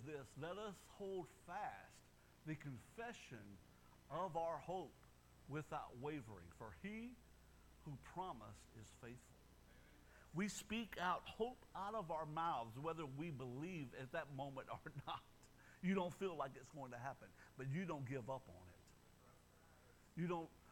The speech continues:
you, you don't give in to the situation just because it feels so permanent. I know how it is to not be able to speak anything else other than the name of Jesus. I know how it is to have a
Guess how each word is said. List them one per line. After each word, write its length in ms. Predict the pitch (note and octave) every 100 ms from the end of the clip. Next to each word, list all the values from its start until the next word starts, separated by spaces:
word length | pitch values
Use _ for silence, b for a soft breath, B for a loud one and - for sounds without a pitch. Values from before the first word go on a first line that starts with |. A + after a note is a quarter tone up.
| B
you, 160 | G3 G3+ D3+
you 140 | D#3 F3
don't 340 | D3 G3+ D#3+
give 260 | F3 E3 C3+
in 280 | F3 D#3 C3
to 60 | C#3+
the 140 | A#2+ A#2+
situation 720 | D#3+ C3+ D3 C3+ C#3 - C3
just 160 | C3+ C3
because 340 | C3 - C3 A#2+
it 80 | - -
feels 240 | D3 A#2 -
so 100 | A#2 -
permanent. 340 | C3 A#2 F#2+ F#2 - - - B B B B
I 120 | D3
know 180 | E3 E3+
how 200 | D3+ D#3+
it 160 | D#3 D3+
is 320 | E3+ F3+ -
to 100 | D3+
not 220 | C#3 E3+ D#3+
be 160 | D#3+
able 180 | F3 D3
to 120 | C3
speak 300 | - D#3 D#3 D3
anything 520 | D#3+ F3+ F#3 G3 D#3+
else 160 | B2 D#3
other 200 | C3 C3
than 140 | A#2+ A#2
the 220 | A2 A2+
name 300 | B2+ C3+ C#3
of 80 | B2 A#2
Jesus. 440 | A#2+ B2 G2+ D#2+ - - - - B B B B -
I 60 | D#3
know 160 | F#3 F3
how 120 | F3+
it 120 | E3+
is 160 | F3+ E3+
to 80 | D3
have 240 | D#3
a 80 | E3